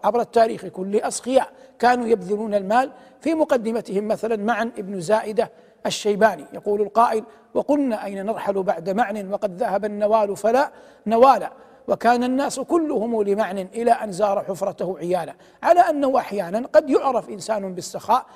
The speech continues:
ويكون هناك من هو أشد سخاءً منه، لكن ال-، المعرفة والشيوع والذيوع بين الناس هذا شيء من عند الله لا يمكن جلبه. وقد ذكروا أن معنى هذا على سخائه وجوده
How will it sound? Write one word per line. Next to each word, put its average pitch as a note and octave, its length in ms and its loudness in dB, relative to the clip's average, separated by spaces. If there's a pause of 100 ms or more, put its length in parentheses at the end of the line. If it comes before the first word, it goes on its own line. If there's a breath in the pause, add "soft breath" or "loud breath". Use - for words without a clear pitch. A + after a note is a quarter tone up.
(240 soft breath)
ويكون C4 400 4
هناك A#3+ 340 -2
من G#3 180 -2
هو G3 160 -6
أشد F#3+ 380 -6
سخاءً A3+ 460 2
منه، B3 260 0 (280 loud breath)
لكن C4 520 0 (400 loud breath)
ال-، G3 420 -6 (460)
المعرفة A3 600 0
والشيوع A3 560 -4
والذيوع G#3 480 -2
بين G#3+ 260 -2
الناس G#3 380 -2 (180 soft breath)
هذا F4+ 260 -2
شيء D#4+ 300 -6
من C#4+ 160 -4
عند B3 220 -6
الله A#3+ 360 2
لا C4+ 140 -2
يمكن B3 440 -6
جلبه. G#3 400 2 (360 soft breath)
وقد G#3+ 220 -6
ذكروا A#3+ 400 2
أن G3+ 160 -6
معنى B3 240 -4
هذا F#3 360 -4
على G#3+ 260 0
سخائه G3+ 500 -6
وجوده F3+ 420 -8